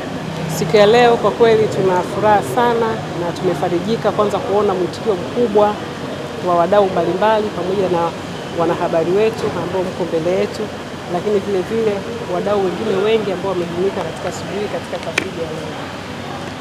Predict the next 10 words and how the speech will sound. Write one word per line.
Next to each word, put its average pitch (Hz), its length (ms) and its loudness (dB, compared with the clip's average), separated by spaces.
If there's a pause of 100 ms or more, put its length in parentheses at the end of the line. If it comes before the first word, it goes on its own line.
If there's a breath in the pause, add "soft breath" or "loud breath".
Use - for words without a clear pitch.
(160)
Kama 240 180 2 (120)
benki, 233 340 0 (160)
tukiendelea 208 680 -4
kujikita 190 520 -8
kwenye 180 240 -6
ubunifu 196 480 -4
wa 180 120 -4
kidijitali, 175 720 -4 (600)
tumekuja 208 480 -4
na 180 60 -4